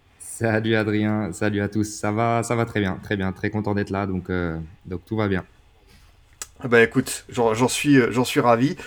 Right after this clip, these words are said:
Speaker 2: Aussi présent, euh, avec nous, euh, Adrien de Datascout, euh, le très bon compte, euh, d'analyse, euh, statistique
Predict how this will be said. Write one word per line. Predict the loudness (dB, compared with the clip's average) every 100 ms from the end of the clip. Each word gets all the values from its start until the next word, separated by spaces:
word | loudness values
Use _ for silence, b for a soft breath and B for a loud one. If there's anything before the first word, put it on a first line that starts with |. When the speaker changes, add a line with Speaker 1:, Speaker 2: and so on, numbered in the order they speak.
| -4
Speaker 2:
Aussi | -2 -2 -4
présent, | 0 2 4 4
euh, | 4 4
avec | 0 -2 2
nous, | 4
euh, | 4
Adrien | 4 4 2 2
de | 2
Datascout, | 2 2 0 -4 -10 -4
euh, | -2
le | -2
très | 0 2
bon | 2 2
compte, | 2 0 0
euh, | -4 -2
d'analyse, | 0 2 2 0 -2
euh, | -4 -6
statistique | -2 -2 -2 -8 -4 -4 -4